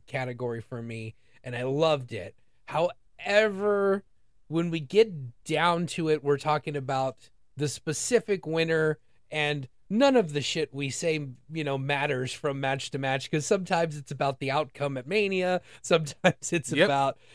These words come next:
Speaker 1: you know, just the ro-, the Rumble was, this is just one for me where I look at these two guys, I go, Orton and, and Drew, neither one was, like, a huge pivotal moment for me in their careers because of what happened on the outcome, you know, and everything.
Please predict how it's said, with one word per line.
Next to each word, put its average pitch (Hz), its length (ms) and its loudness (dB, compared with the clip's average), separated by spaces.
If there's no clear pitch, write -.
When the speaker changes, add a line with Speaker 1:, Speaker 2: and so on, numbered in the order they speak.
Speaker 1:
you 165 100 2
know, 156 140 6
just 156 240 -2
the 170 100 2
ro-, 151 300 6
the 156 120 2
Rumble 185 360 4
was, 175 180 2
this 214 180 2
is 294 60 -4
just 302 220 2
one 247 240 6
for 220 180 2
me 220 180 0
where 214 220 4
I 175 60 2
look 180 200 2
at 208 80 -2
these 185 200 -4
two 202 160 -2
guys, 170 320 2
I 175 40 0
go, 151 200 2
Orton 214 680 0
and, 131 500 -6
and 131 320 -6
Drew, 220 420 0
neither 220 640 4
one 202 300 4
was, 165 180 -2
like, 139 160 -4
a 123 80 -6
huge 180 680 -6
pivotal 175 440 2
moment 180 600 -2
for 190 200 -2
me 190 380 -4
in 151 200 -4
their 147 160 -4
careers 175 800 -2
because 156 300 -2
of 143 120 -4
what 143 200 2
happened 143 380 0
on 139 100 -2
the 131 140 -6
outcome, 131 680 -6
you 135 140 -6
know, 127 140 -2
and 127 80 -4
everything. 131 480 -6